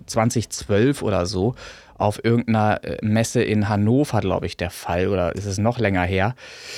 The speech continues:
Äh, da war's, war's Kraftwerk? Ich glaube,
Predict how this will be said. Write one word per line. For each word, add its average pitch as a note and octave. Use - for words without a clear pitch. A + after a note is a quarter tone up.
Äh, A2+
da A#2
war's, B2
war's A2
Kraftwerk? D#3+
Ich -
glaube, A#2